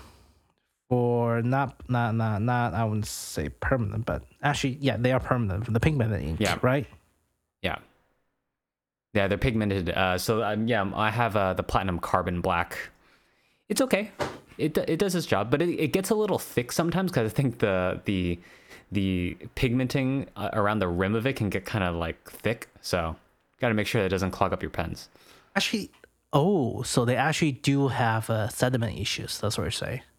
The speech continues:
Speaker 2: Yeah, they can have sediment issues.
Speaker 1: So, it
Speaker 2: More so than
Speaker 1: actually
Speaker 2: the Sailor one that I have.
Speaker 1: I never had issue with the Sailor one, uh, but, but I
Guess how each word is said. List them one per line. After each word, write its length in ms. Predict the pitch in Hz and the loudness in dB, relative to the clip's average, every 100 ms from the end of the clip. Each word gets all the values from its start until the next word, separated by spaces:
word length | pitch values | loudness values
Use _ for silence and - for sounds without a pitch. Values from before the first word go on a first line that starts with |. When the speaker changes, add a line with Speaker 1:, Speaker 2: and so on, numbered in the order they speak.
| _ _ _ _ | _ _ _ _
Speaker 2:
Yeah, 340 | - 98 82 - - 92 | -2 0 0 -4 -6 -2
they 140 | 104 | -2
can 360 | - - 113 110 | 0 0 0 2
have 220 | 104 92 | 0 0
sediment 380 | - 87 85 80 | 0 -2 -2 -4
issues. 560 | 71 - 78 - - - _ _ _ _ _ _ _ _ _ _ - | -6 -8 -10 -12 -12 -14 _ _ _ _ _ _ _ _ _ _ 0
Speaker 1:
So, 240 | 196 185 - _ _ _ _ _ _ _ _ - | 0 0 -8 _ _ _ _ _ _ _ _ -2
it 80 | |
Speaker 2:
More 260 | 107 135 180 | 2 4 4
so 140 | 208 | 4
than 100 | 185 | 4
Speaker 1:
actually 120 | 160 - | 4 2
Speaker 2:
the 80 | 104 | 0
Sailor 640 | - - 123 120 107 92 | -4 0 2 2 2 2
one 180 | 87 82 | 0 -2
that 120 | 78 | -4
I 60 | - | -4
have. 380 | 95 - - - _ _ _ _ _ _ _ _ _ _ | -4 -6 -12 -18 _ _ _ _ _ _ _ _ _ _
Speaker 1:
I 80 | 147 | 0
never 240 | 139 214 240 | 2 2 0
had 300 | 180 127 156 | -2 -2 -2
issue 340 | 156 - 175 | 0 2 2
with 200 | 139 127 | 2 0
the 100 | 110 | -2
Sailor 400 | - 120 127 175 | -2 0 2 2
one, 380 | 208 247 247 - - | 2 0 -2 -6 -8
uh, 100 | 151 143 - | -6 -4 0
but, 340 | 190 175 - _ _ _ _ _ _ _ | 0 0 -6 _ _ _ _ _ _ _
but 300 | 147 156 147 - - | 0 0 -2 -6 -2
I 200 | 127 | -2